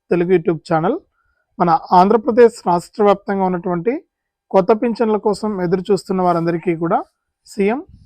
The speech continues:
చంద్రబాబు నాయుడు గారు మరొక కీలక ప్రకటన అయితే జారీ చేశారు. ఎవరైతే మన ఆంధ్రప్రదేశ్ రాష్ట్ర వ్యాప్తంగా ఇప్పటికే మనకు దాదాపు కొన్ని లక్షల మంది ఈ కొత్త పింఛన్లకు దరఖాస్తు చేసుకోవడానికి ఎదురు చూస్తూ ఉన్నారు.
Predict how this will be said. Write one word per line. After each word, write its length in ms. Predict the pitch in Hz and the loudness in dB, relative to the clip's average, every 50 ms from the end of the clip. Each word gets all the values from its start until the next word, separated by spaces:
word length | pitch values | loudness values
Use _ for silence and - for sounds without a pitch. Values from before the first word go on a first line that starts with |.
| _ - | _ -8
చంద్రబాబు 460 | - 196 175 180 190 180 190 180 175 | -4 -2 -2 0 0 0 0 0 0
నాయుడు 180 | 180 170 165 165 | 0 -2 -2 -2
గారు 220 | 165 170 165 214 294 - _ _ _ _ _ _ _ _ | -2 -2 -2 -2 -2 -4 _ _ _ _ _ _ _ _
మరొక 340 | 214 180 185 208 226 220 262 | 0 2 4 4 4 4 2
కీలక 420 | 233 214 - 220 208 202 202 196 - | 0 2 2 4 4 4 4 2 0
ప్రకటన 420 | 196 170 - 190 175 - - - | -2 0 0 -2 -2 -2 -2 -4
అయితే 220 | 190 180 165 196 180 | -4 -2 0 -2 -2
జారీ 280 | 156 170 165 160 170 165 - 180 | 0 0 0 0 0 -2 -2 -4
చేశారు. 340 | 160 - - 170 165 196 269 - _ _ _ _ _ _ _ _ - | -6 -4 -2 -4 -2 -2 -4 -6 _ _ _ _ _ _ _ _ 0
ఎవరైతే 460 | 208 180 190 214 226 214 214 233 233 247 285 - _ _ _ _ - | 2 4 6 6 6 4 4 4 2 2 2 -4 _ _ _ _ -4
మన 240 | 202 185 175 160 170 - - | -2 0 0 0 0 0 0
ఆంధ్రప్రదేశ్ 600 | 190 180 185 208 226 214 - 226 220 226 202 - - | 2 2 2 2 0 -2 -2 -2 0 0 0 -2 -4
రాష్ట్ర 320 | 190 180 175 - - - 202 | -6 -6 -6 -8 -6 -2 0
వ్యాప్తంగా 420 | 190 180 185 - 196 190 196 190 | 0 0 -2 -4 -6 -4 -2 -2
ఇప్పటికే 500 | 180 170 165 185 180 180 170 180 214 240 330 _ _ _ _ _ _ _ _ _ - | -2 -2 -2 -2 -4 -2 -2 -2 -2 -2 -4 _ _ _ _ _ _ _ _ _ -6
మనకు 240 | 190 175 165 - 180 | -4 -4 -4 -4 -4
దాదాపు 560 | 156 170 175 180 202 202 196 - 247 262 220 | -2 0 2 2 2 2 2 0 -4 -4 -2
కొన్ని 220 | - 185 180 185 170 | -2 -2 -2 -2 -2
లక్షల 380 | 170 170 170 - - 220 220 | -2 -2 -4 -2 0 2 2
మంది 340 | 214 214 214 202 202 220 247 302 381 415 | 2 0 0 -2 0 -2 -2 -4 -6 -8
ఈ 100 | 320 214 | -6 -6
కొత్త 260 | 180 - 185 170 165 | -4 -2 -2 -2 -2
పింఛన్లకు 540 | 208 190 220 214 196 196 208 202 196 185 - 196 | -2 0 0 -2 0 -2 -2 -2 -2 -2 -4 -4
దరఖాస్తు 480 | 170 170 165 170 - 190 180 - - - | -4 -4 -4 -4 -2 -4 -4 -4 -4 -8
చేసుకోవడానికి 600 | 180 156 - - 190 170 170 165 165 165 - 240 330 - _ _ _ _ _ _ | -8 -8 -6 -6 -4 -2 -2 -2 -4 -4 -6 -8 -8 -10 _ _ _ _ _ _
ఎదురు 240 | - 175 180 185 175 - - | -2 0 0 0 0 -2 -4
చూస్తూ 220 | 180 160 - - 185 | -4 -4 -4 -4 -4
ఉన్నారు. 320 | 170 165 165 165 175 247 | -2 -2 0 0 0 -2